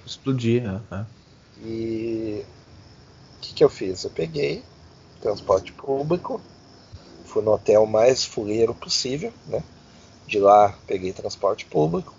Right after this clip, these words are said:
Speaker 2: fui pra os lugares assim bem pequenos, nada, né? Como é que eu vou dizer? Nada a, a coisa de turista, isso e aquilo.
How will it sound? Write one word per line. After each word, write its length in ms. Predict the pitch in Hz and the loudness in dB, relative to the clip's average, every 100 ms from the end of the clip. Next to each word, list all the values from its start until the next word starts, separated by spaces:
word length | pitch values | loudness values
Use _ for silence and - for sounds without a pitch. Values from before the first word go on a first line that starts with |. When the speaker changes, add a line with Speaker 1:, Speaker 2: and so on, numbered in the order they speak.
| - - - - - - - | -20 -20 -20 -20 -20 -20 -20
Speaker 2:
fui 200 | - 104 | -8 -4
pra 440 | 101 - 98 90 92 - - - _ - _ _ - - | 0 6 6 6 0 -10 -20 -20 _ -20 _ _ -20 -10
os 100 | - | -8
lugares 460 | 104 101 101 98 | 2 6 6 6
assim 300 | 98 - 107 | 0 -4 -6
bem 180 | 98 98 | -4 -4
pequenos, 880 | 101 - - 139 151 156 156 - - - - - - - - - | -4 -8 2 4 4 2 -4 -8 -10 -18 -20 -20 -20 -20 -20 -6
nada, 520 | 98 98 101 92 82 - - | -2 0 4 4 2 -6 -12
né? 320 | - 90 98 95 - - - - - - - | -6 -4 -4 -10 -18 -20 -20 -20 -20 -20 -18
Como 80 | - | -12
é 20 | |
que 60 | - | -10
eu 40 | 87 | -8
vou 80 | |
dizer? 340 | 85 - 92 90 | -8 -4 -4 0
Nada 540 | 92 92 95 87 85 - - _ - - - - | 2 4 4 4 2 -10 -20 _ -20 -10 -10 -6
a, 440 | 92 90 - 95 90 | -6 -6 -6 -6 -8
a 40 | - | -6
coisa 240 | 92 92 | -6 -6
de 120 | 98 - | -14 -8
turista, 640 | 123 110 127 139 - - | -6 -4 -4 -4 -4 -6
isso 260 | - - | -4 -2
e 20 | 139 | -4
aquilo. 340 | - 143 | -4 -4